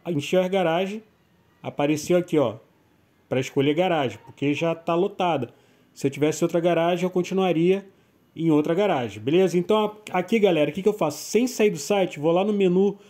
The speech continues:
do meu console e vou desligar o Wi-Fi. Se você estiver jogando via cabo,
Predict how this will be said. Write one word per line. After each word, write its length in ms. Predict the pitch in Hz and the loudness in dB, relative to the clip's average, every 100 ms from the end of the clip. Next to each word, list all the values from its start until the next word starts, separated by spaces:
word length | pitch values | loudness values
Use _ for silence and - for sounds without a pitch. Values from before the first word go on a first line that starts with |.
| _ - | _ -8
do 220 | 151 240 | 2 6
meu 160 | 202 190 | 6 4
console 560 | 165 151 196 190 147 | 2 0 2 2 2
e 120 | 185 185 | -2 0
vou 240 | 151 185 | 4 2
desligar 480 | 175 175 190 151 170 | 2 -2 0 2 2
o 60 | |
Wi-Fi. 600 | 180 190 185 175 180 123 104 _ _ _ | 2 0 -2 0 0 0 -6 _ _ _
Se 200 | - 147 | -6 0
você 260 | 165 165 | 0 0
estiver 300 | 185 202 196 | -2 0 2
jogando 380 | 190 190 185 175 | 2 2 2 0
via 200 | 165 185 | 0 -2
cabo, 480 | 175 185 202 139 | 0 0 0 -2